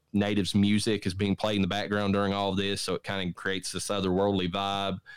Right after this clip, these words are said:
But, um, the daytime scenes are kinda overlit and kinda look more like a soap opera, so it kinda, uh,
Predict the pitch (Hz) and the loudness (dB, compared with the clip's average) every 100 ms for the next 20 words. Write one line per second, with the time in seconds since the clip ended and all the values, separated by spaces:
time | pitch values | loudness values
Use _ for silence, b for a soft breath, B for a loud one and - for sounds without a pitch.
0 | B B B B 107 101 95 98 98 92 | B B B B -2 0 0 -2 -2 2
1 | 90 80 - 101 127 131 107 101 - 104 | 2 0 -2 -2 0 -2 0 0 -2 0
2 | 98 92 - 104 98 - 104 95 90 95 | 0 -2 -2 -2 0 2 2 4 2 2
3 | 98 98 90 87 92 95 92 - 95 92 | 0 0 0 0 0 0 0 0 0 2
4 | 90 87 - 95 87 82 82 - 82 - | 0 -2 -2 -2 -2 -2 -4 -2 -4 -2
5 | 90 - 104 92 82 92 | -2 -2 -4 -2 -2 -4